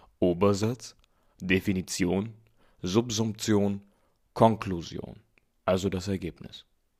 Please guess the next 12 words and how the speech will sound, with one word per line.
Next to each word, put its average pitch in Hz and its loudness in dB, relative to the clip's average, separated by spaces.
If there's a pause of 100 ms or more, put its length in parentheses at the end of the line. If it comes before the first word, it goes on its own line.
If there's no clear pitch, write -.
(840)
Beginnen 107 2
wir 113 4
mit 110 2
dem 107 2
Obersatz. - -4 (1200)
Das 107 4
ist 120 0
unser 101 0
Einleitungssatz 104 2
zu - -4
jedem 104 0
Gliederungspunkt. 101 -6